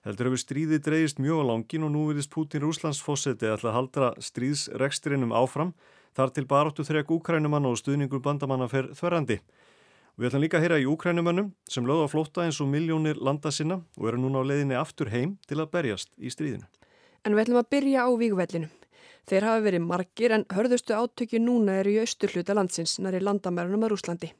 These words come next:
Speaker 2: Við ætlum fyrst að heyra í Jóni Björgvinssyni, fréttamanni rúv, sem var þar skammt frá á dögunum,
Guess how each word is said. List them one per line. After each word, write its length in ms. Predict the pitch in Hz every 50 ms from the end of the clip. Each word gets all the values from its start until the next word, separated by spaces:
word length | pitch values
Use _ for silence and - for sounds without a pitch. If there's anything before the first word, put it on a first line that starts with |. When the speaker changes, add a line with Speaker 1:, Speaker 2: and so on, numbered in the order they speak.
| _ _ _ _ _ _ - - - - - - - - - _ -
Speaker 2:
Við 80 | 196
ætlum 160 | 190 208 202 -
fyrst 240 | 254 262 - -
að 80 | 269 254
heyra 260 | 254 254 262 262 254
í 60 | 247
Jóni 240 | 247 254 254 262 247
Björgvinssyni, 560 | - 254 247 233 - 202 190 - 190 175 170 170
fréttamanni 640 | - 185 190 - - 196 196 196 190 185 180 170
rúv, 260 | 170 170 196 233 - - -
sem 160 | - 220 202
var 140 | 202 220 247
þar 160 | - 262 247 -
skammt 320 | - - 240 254 - -
frá 140 | - 220 190
á 100 | 196 208 208
dögunum, 480 | - - 185 175 170 170 175 202 254